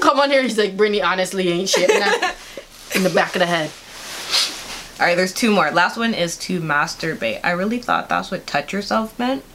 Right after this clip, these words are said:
Speaker 2: Or maybe was it touch yourself? Like, I don't, what?
Speaker 1: See, that's what I'm saying. Oh, well.
Speaker 2: What was the first touch yourself? Like, I'm
Speaker 1: Yeah, I
Speaker 2: my
Speaker 1: thought, I
Speaker 2: hand
Speaker 1: would
Speaker 2: up
Speaker 1: think
Speaker 2: my
Speaker 1: that it would
Speaker 2: thigh.
Speaker 1: be masturbating the first time, but I
Speaker 2: It's
Speaker 1: guess you
Speaker 2: not?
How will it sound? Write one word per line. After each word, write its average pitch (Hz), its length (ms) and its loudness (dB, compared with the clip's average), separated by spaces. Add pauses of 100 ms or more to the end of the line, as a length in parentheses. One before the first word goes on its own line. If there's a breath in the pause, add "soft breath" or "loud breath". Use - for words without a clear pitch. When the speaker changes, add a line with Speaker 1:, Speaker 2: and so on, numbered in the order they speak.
(560 loud breath)
Speaker 2:
Or 170 100 4
maybe 170 220 0
was 214 120 2
it 214 140 -6
touch 165 240 -4
yourself? 175 420 -2
Like, 165 180 -12
I 165 100 -8
don't, 220 180 -8 (100)
what? 196 260 -2
Speaker 1:
See, 262 160 4
that's 262 140 4
what 277 80 4
I'm 254 60 0
saying. 226 380 0 (260)
Oh, 269 160 6
well. 185 240 4
Speaker 2:
What 185 160 4
was 269 140 4
the 302 40 4
first 269 360 0
touch 165 180 -4
yourself? 135 480 -2
Like, 143 220 -2
I'm 139 340 -2
Speaker 1:
Yeah, 214 240 4
I 185 120 -2
Speaker 2:
my - 40 -4
Speaker 1:
thought, 214 160 4
I 165 200 2
Speaker 2:
hand 214 80 4
Speaker 1:
would 214 120 6
Speaker 2:
up - 60 -4
Speaker 1:
think 220 180 4
Speaker 2:
my - 60 -4
Speaker 1:
that 208 320 2
it 202 80 2
would 208 100 6
Speaker 2:
thigh. 196 60 -2
Speaker 1:
be 202 100 -2
masturbating 175 760 -2
the 190 80 -6
first 175 320 0
time, 160 240 0
but 175 120 4
I 175 60 2
Speaker 2:
It's 165 80 2
Speaker 1:
guess 185 120 6
you 170 60 2
Speaker 2:
not? 196 40 0